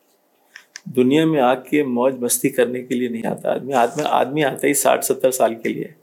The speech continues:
تو وہ ساٹھ ستر سال جو ہیں اس کے بعد اس کو موت آ جانی ہے، اور پھر جو اس کا مینوفیکچرر ہے اس کے پاس اس کو واپس جانا ہے۔ یہ ہمارے یہاں انکلکیٹ نہیں ہوا،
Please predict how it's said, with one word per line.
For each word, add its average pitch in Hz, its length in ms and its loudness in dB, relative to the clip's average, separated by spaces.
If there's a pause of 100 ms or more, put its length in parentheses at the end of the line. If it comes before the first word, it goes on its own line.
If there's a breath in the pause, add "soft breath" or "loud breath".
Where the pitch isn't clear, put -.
(480 loud breath)
تو 156 60 2
وہ 160 100 8
ساٹھ 156 320 4
ستر 165 300 4
سال 147 380 4
جو 139 100 4
ہیں 127 240 0
اس - 200 -4
کے 156 120 2
بعد 147 160 2
اس 147 140 -2
کو 175 120 0
موت 139 300 2
آ 127 80 2
جانی 110 300 -2
ہے، - 240 -20 (1400 loud breath)
اور 143 120 4
پھر 160 140 6
جو 151 360 4
اس 160 120 2
کا 170 100 6
مینوفیکچرر 131 800 2
ہے 175 60 6
اس 156 140 4
کے 147 120 0
پاس 147 220 0
اس 135 100 -6
کو 147 120 2
واپس 117 260 2
جانا 110 280 -4
ہے۔ - 240 -20 (1080 loud breath)
یہ 160 280 4
ہمارے 160 340 4
یہاں 170 100 2
انکلکیٹ 139 560 0
نہیں 117 180 -6
ہوا، 110 220 -10